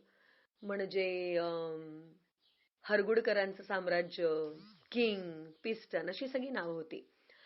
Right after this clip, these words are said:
सेंटरला आम्ही त्यांना बोलवलं, आम्ही त्यांची पूजा केली. आमच्या सगळ्या मुलांनी भीत भीत, कारण सगळ्यांना त्याची सवय नाहीये, भीत भीत पूजा केली. पण हे सगळं चित्र बघताना मुलांना खूप आनंद होत होता,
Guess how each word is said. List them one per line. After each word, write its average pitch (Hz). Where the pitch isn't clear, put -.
सेंटरला 240
आम्ही 233
त्यांना 214
बोलवलं, 196
आम्ही 175
त्यांची 180
पूजा 190
केली. 175
आमच्या 175
सगळ्या 190
मुलांनी 220
भीत 247
भीत, 233
कारण 196
सगळ्यांना 190
त्याची 254
सवय 233
नाहीये, 180
भीत 220
भीत 233
पूजा 233
केली. 196
पण 220
हे 214
सगळं 226
चित्र 220
बघताना 196
मुलांना 185
खूप 247
आनंद 180
होत 185
होता, 160